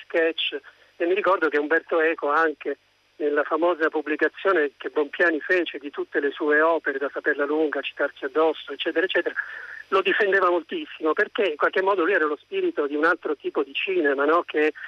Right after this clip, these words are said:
eh, come dice lui, "sono un imperfezionista, giro in modo casuale, irresponsabile, non mi interessa, eh, la, eh, il linguaggio cinematografico", eccetera. Mi sembrava che ci fosse molto,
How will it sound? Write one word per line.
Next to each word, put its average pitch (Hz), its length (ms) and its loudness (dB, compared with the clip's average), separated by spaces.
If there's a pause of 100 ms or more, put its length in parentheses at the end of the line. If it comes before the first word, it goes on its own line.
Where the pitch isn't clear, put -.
(220)
eh, 466 120 -6
come 339 220 0
dice 339 220 0
lui, 349 160 2
"sono 339 200 2
un 175 60 2
imperfezionista, - 1000 -2
giro 160 220 0
in 156 60 0
modo 165 200 2
casuale, 156 460 2
irresponsabile, 147 880 0
non 147 100 0
mi 151 60 -2
interessa, 156 580 -2 (360)
eh, 143 280 2
la, 143 800 2 (300)
eh, 139 340 -2
il 160 220 -8
linguaggio 175 500 2
cinematografico", 160 1000 0
eccetera. 156 360 -2 (120)
Mi 202 120 -2
sembrava 196 420 2
che 165 80 -2
ci - 120 -4
fosse 170 320 0
molto, 185 480 0